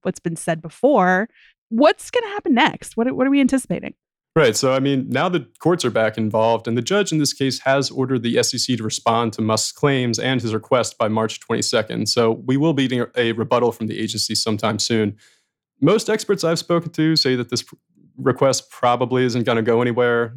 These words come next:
Speaker 2: You know, people are forced, so to speak, into S E C settlements all the time just because they, you know, that means that they settle to avoid the protracted litigation involved and all the costs, even if they don't necessarily love the idea. And it's also hard to make the case that the S E C is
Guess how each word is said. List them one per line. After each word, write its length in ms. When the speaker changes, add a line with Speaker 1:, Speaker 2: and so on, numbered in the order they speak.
Speaker 2:
You 80
know, 60
people 320
are 140
forced, 600
so 160
to 80
speak, 320
into 220
S 120
E 60
C 460
settlements 480
all 100
the 80
time 400
just 180
because 300
they, 400
you 100
know, 220
that 80
means 220
that 100
they 320
settle 380
to 160
avoid 340
the 60
protracted 500
litigation 500
involved 480
and 80
all 100
the 60
costs, 600
even 220
if 100
they 100
don't 300
necessarily 380
love 240
the 160
idea. 460
And 80
it's 100
also 240
hard 200
to 100
make 140
the 80
case 260
that 140
the 180
S 200
E 60
C 300
is 200